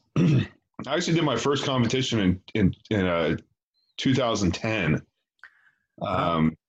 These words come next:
Speaker 1: so it's been a little bit, I've been kind of, uh, a competitive bodybuilder for a little bit longer than five years in the N P C. Um, but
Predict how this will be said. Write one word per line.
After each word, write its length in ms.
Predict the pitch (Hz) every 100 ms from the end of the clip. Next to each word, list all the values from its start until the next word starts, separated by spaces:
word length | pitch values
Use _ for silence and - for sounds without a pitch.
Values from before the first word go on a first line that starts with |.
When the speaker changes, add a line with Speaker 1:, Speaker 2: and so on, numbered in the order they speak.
| _
Speaker 1:
so 240 | - 117 101
it's 120 | 101
been 120 | 143
a 60 | 135
little 360 | 120 117 107
bit, 20 |
I've 160 | 110 110
been 360 | 131 120 95 - _ -
kind 220 | 123 107
of, 220 | 95 95 - _ _ _ _ _ _ _ _ _ 110
uh, 560 | 98 92 87 87 87 - - _ _ _ _ _
a 80 | 92
competitive 460 | 92 92 123 110 90
bodybuilder 560 | 98 104 101 92 90
for 80 | 85
a 40 | 98
little 160 | 98
bit 100 | 90
longer 460 | 80 90 95 92 85
than 120 | 80
five 400 | 78 95 90 87
years 300 | 92 90 80
in 60 | 82
the 100 | 85
N 140 | 82
P 160 | 87 78
C. 560 | - 95 90 82 80 - _
Um, 600 | 90 85 80 78 76 78 - _ _ _ _ _
but 380 | 98 85 82